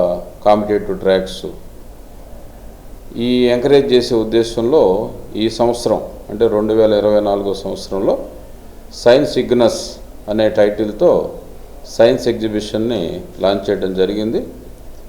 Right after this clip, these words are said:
ఈరోజు ఈ ప్రోగ్రాంలో, ఈ సైన్స్ యాక్టివిటీలో వన్ నాట్ వన్ వర్కింగ్ మోడల్స్ ఎంపీసీ, బైపీసీ, ఎంఈసీ నుంచి,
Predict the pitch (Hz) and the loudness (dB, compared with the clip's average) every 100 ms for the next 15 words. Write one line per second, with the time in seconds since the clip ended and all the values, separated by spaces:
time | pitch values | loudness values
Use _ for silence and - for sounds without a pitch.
0 | - 110 117 135 135 113 85 101 123 - | -6 0 4 6 4 2 2 0 -4 -10
1 | - 104 110 117 117 120 117 - 113 123 | -14 -4 0 2 2 0 -4 0 4 6
2 | 123 123 113 87 - 92 101 - 110 107 | 8 6 6 2 0 -6 -6 2 2 2
3 | 113 95 - 95 92 95 139 226 - - | 2 0 0 -4 -2 0 0 -2 -6 -16
4 | - - - - 101 113 135 135 131 127 | -18 -18 -18 -6 0 4 6 4 6 4
5 | 123 113 113 135 127 107 95 80 - - | 6 4 4 0 0 2 2 0 -4 -12
6 | - - - - - - - 107 123 120 | -16 -18 -18 -18 -20 -16 -6 -4 0 -2
7 | 120 120 104 107 104 107 104 104 104 101 | -2 2 4 4 2 -4 -2 -2 -2 -4
8 | - 98 98 107 175 131 | -4 -6 -4 -4 -2 -2